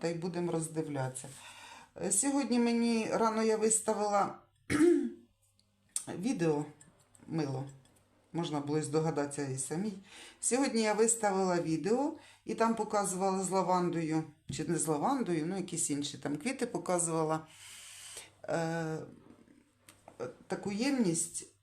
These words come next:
І мені просто жіночка написала, що це просто мильниця. І я тоді, ви знаєте, думаю, ну, справді, ну, добре, що люди підказують отак, тому що, ну, не все знаєш. Ну, не все знаєш, все знати не можна.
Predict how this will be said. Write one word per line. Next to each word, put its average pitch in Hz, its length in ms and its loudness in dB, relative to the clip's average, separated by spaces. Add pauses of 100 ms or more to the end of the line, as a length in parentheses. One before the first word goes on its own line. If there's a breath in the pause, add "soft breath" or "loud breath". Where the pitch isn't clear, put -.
(160)
І 208 120 -6
мені 220 240 2
просто 220 380 0
жіночка 196 500 0
написала, 226 540 4
що - 140 -4
це 233 120 0
просто 208 720 0
мильниця. 226 760 2 (100)
І 202 100 0 (360)
я 202 140 0
тоді, 202 240 -4
ви 190 140 -2
знаєте, 202 400 0
думаю, 180 360 2
ну, 190 140 0
справді, 202 580 -2
ну, 190 140 -2
добре, 294 300 2
що - 160 0
люди 185 260 0
підказують 196 840 0
отак, 185 380 -4
тому 196 200 -4
що, 240 180 -4
ну, 262 160 0
не 349 120 4
все 208 320 2
знаєш. 131 520 -4
Ну, 180 120 -2
не 247 120 4
все 254 280 2
знаєш, 220 300 -2
все - 240 -4
знати 185 280 -4
не 170 100 -2
можна. 127 360 -2